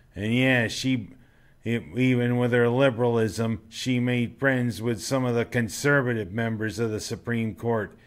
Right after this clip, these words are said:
including, God rest his soul, Antonin Scalia. But you know what? Thing is, it just won-, I just wonder. The notorious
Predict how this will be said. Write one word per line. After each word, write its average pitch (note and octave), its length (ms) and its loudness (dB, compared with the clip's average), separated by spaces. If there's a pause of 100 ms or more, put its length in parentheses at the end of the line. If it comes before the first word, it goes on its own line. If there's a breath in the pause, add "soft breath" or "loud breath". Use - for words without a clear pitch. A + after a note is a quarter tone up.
(340 soft breath)
including, A#2 840 0
God A#2+ 320 4
rest A#2+ 360 -2
his A2+ 180 -6
soul, B2 500 0 (100)
Antonin A#2+ 580 -2
Scalia. A#2+ 720 -2 (420 soft breath)
But A2+ 260 -4
you A#2 100 -2
know A#2+ 200 0
what? B2+ 340 2 (560 soft breath)
Thing C3+ 300 2
is, A2+ 400 -2 (120)
it A#2+ 280 -2
just B2+ 320 -2
won-, C3 420 0
I A#2 160 -4
just A#2 300 -4
wonder. B2+ 480 0 (500 soft breath)
The A2+ 160 2
notorious C3 840 4